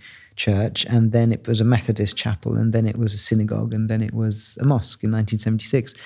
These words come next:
And each change, I sort of worked out that every, um, change happened after about eighty years. So after, so each use was there for about eighty years, and then it would become new use. Um, so it's interesting to think, you know, according to that,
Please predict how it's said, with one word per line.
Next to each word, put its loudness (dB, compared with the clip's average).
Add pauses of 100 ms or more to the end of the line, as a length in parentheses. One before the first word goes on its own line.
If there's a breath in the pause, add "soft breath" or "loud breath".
(300 loud breath)
And 2 (320 loud breath)
each 2
change, 2
I 4
sort 0
of 2
worked 2
out 2
that -2
every, 0 (160)
um, 0 (220)
change 2
happened 2
after 2
about 0
eighty 2
years. 2
So 0
after, 0
so 0
each 0
use 2
was 0
there 4
for -2
about 0
eighty 0
years, 0
and 4
then 2
it -2
would -2
become 0
new 2 (120)
use. -6 (640 loud breath)
Um, 4 (240 loud breath)
so 0
it's 2
interesting 2
to 0
think, 0
you 4
know, 2 (280)
according 0
to -8
that, -2